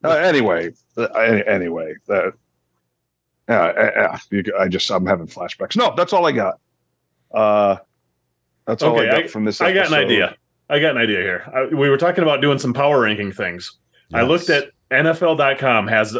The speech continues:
Speaker 2: has a list of their power rankings. So I think I should, I'll list off the top ten, and I
Speaker 3: Okay.
Speaker 2: think we should say whether we think they are properly ranked or over or underrated. How does that sound?
Speaker 3: Love it.
Speaker 2: Okay,
Speaker 1: I love
Speaker 2: number
Speaker 1: it,
Speaker 2: one.
Speaker 3: So,
Speaker 1: Lando.
Speaker 3: wait,
Speaker 1: I knew
Speaker 3: Ando,
Speaker 1: you would
Speaker 3: tell
Speaker 1: come up
Speaker 3: me,
Speaker 1: with something.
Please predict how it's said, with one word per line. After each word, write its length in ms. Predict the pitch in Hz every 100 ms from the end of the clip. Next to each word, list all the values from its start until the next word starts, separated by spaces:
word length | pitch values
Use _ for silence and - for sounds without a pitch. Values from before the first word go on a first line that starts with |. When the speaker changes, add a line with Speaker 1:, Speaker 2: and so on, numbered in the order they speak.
| -
Speaker 2:
has 220 | 110 101
a 40 |
list 240 | 110 117 131
of 60 |
their 100 | 110
power 300 | 107 127 117
rankings. 360 | 98 87 82 80
So 320 | - 104 90 _ _ _ _ -
I 100 | 120
think 160 | 170
I 100 | 175 143
should, 440 | - 107 - - - -
I'll 160 | 123
list 220 | 120 123 156
off 200 | 151 -
the 60 |
top 300 | 151 143 135
ten, 440 | - 131 160 185 185 _ _ -
and 160 | 127 120
I 40 |
Speaker 3:
Okay. 60 | 131
Speaker 2:
think 80 | 139
we 60 | 135
should 180 | 127 107
say 180 | 135 127
whether 380 | 127 135 143
we 140 | 131 123
think 320 | 123 143 127
they 160 | 123 117
are 160 | 110
properly 560 | 104 131 127 170 151 147
ranked 340 | 147 151 151 120
or 200 | 120 110
over 440 | 123 123 127 123
or 60 | 123
underrated. 420 | 113 101 95 82
How 140 | 98 107
does 80 |
that 180 | 107 110
sound? 260 | - 90 78 - - -
Speaker 3:
Love 260 | 135 135
it. 100 | 101 - - - _ - _ _ _ _ _ _ _ _ _ -
Speaker 2:
Okay, 340 | 127 160 120
Speaker 1:
I 20 |
love 140 | 113 117
Speaker 2:
number 180 | 160 170
Speaker 1:
it, 60 |
Speaker 2:
one. 160 | 165 156
Speaker 3:
So, 160 | - 202
Speaker 1:
Lando. 140 | 180
Speaker 3:
wait, 240 | 175 185 117 -
Speaker 1:
I 80 |
knew 140 | 117 139
Speaker 3:
Ando, 60 | 127
Speaker 1:
you 60 |
would 100 | 120
Speaker 3:
tell 140 | - 123
Speaker 1:
come 80 | 107
up 40 |
Speaker 3:
me, 40 | 95
Speaker 1:
with 140 | -
something. 420 | 120 104 101 90